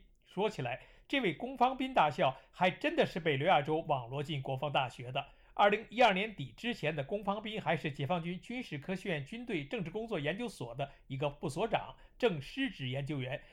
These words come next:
是时任国防大学政委刘亚洲亲自出面游说，说服时任军科院院长刘成军放人。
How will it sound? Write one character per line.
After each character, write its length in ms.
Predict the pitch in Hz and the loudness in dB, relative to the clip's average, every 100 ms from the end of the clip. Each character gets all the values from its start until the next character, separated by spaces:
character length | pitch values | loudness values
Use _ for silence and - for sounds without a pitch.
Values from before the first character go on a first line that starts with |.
| - | -20
是 200 | - 214 | -4 -2
时 160 | 135 180 | -2 -2
任 160 | 240 | -2
国 140 | 175 202 | 0 -4
防 140 | 233 | 4
大 160 | 226 156 | 6 6
学 180 | - | 2
政 180 | 190 226 | -2 0
委 140 | 143 127 | -2 0
刘 80 | |
亚 160 | 190 170 | 4 4
洲 180 | 143 190 | 2 -4
亲 280 | - 262 269 | -6 -10 -8
自 160 | 160 | -8
出 120 | 131 | -6
面 220 | 220 175 123 | -4 -4 -4
游 180 | 131 | -8
说， 160 | 185 208 - - - | -2 -2 -4 -14 -20
说 200 | - 247 | 0 0
服 160 | 233 | 2
时 200 | 226 - | -6 -2
任 180 | 233 170 | -2 -2
军 180 | 135 247 | -6 -10
科 140 | 240 | -4
院 140 | 233 202 | -2 0
院 160 | 175 | -2
长 180 | 131 127 - | -2 -6 -6
刘 180 | 143 | -6
成 200 | 175 180 | -4 -6
军 200 | 190 190 190 | -8 -10 -4
放 220 | - 127 | -4 -4
人。 260 | 135 - | -12 -14